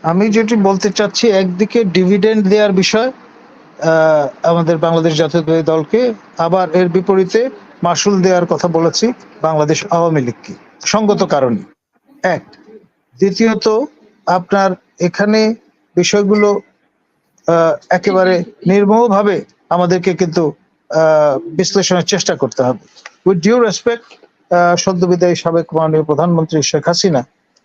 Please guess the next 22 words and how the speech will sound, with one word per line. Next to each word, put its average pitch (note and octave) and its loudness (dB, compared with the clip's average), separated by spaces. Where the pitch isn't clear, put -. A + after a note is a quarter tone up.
as G3 0
a G3 2
person, G#3+ -2
আমি F#3 2
যে F#3 2
শব্দটা E3+ -2
ব্যবহার F3 0
করব, D#3+ 0
as E3 0
a E3+ 0
British F3+ 0
citizen, F#3 0
আপনি D#3+ 0
বিষয়টা D#3 0
অ্যাপ্রিসিয়েট D#3+ -2
করবেন। C3+ -2
She A3+ 2
is F#3+ 2
kind G3+ 0
of G#3 0
cheeky - -4
person, - -2